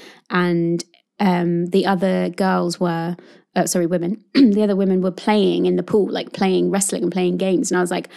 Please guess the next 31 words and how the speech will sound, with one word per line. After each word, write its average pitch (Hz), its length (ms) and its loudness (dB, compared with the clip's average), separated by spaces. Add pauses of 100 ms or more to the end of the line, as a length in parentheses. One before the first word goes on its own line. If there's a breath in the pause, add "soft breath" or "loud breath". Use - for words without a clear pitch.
(200 loud breath)
"I 294 140 2
don't 247 180 2
feel 196 140 0
safe 202 280 -2
enough 185 160 -2
to - 100 -8
do 202 120 0
that - 340 -12
'cause, 185 340 0 (240 soft breath)
because 196 220 2
of 190 60 0
the 190 60 0
way 190 80 4
that 190 100 0
I 185 60 -2
feel 190 160 -2
about 190 160 0
my 196 100 0
body." 202 380 -2 (300 loud breath)
It 247 60 4
was 220 100 6
a 214 60 4
really 247 280 4
weird 208 640 2 (460 soft breath)
realization, 196 920 2 (180)
like, 185 260 -6
crystallizing 190 600 0
moment 185 360 0
for 175 100 -6
me 175 140 -2
of, 175 100 -10